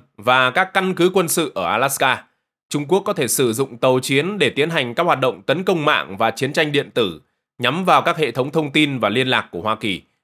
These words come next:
gây gián đoạn và làm suy yếu khả năng phòng thủ của quốc gia này. Về góc độ chiến lược,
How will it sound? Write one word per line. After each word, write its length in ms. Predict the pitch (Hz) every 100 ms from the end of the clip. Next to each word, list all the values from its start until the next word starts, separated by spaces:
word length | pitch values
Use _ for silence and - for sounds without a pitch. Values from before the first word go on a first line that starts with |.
| _
gây 160 | 127 143
gián 260 | 151 170
đoạn 220 | 190 156 - _ _ -
và 100 | 123
làm 180 | 139
suy 180 | 135 202
yếu 200 | 185 202
khả 160 | 220 143
năng 160 | 147
phòng 200 | 143 135
thủ 260 | 123 120 90
của 220 | - 117 92
quốc 200 | 151 143
gia 140 | 127
này. 200 | 104 85 - _ _ _ _ _ _ _ _ _ _ -
Về 200 | 127 135
góc 160 | 135 185
độ 140 | 147
chiến 200 | 117 143
lược, 260 | 170 117